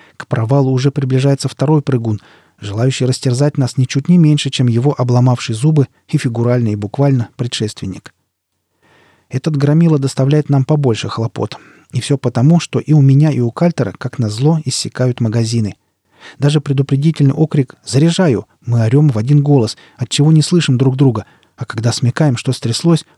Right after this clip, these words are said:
прыгун уже летит к нам с распростёртыми руками. И объятия, в которые он намерен нас заключить, будут отнюдь не дружескими.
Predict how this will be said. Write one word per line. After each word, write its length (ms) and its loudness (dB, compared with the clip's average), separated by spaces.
прыгун 360 2
уже 180 2
летит 280 0
к 80 -12
нам 180 2
с 80 -8
распростёртыми 680 -4
руками. 440 -4
И 80 -8
объятия, 500 -2
в 80 -20
которые 360 -4
он 120 -2
намерен 360 2
нас 140 -2
заключить, 600 -4
будут 300 -4
отнюдь 360 -4
не 80 -2
дружескими. 640 -4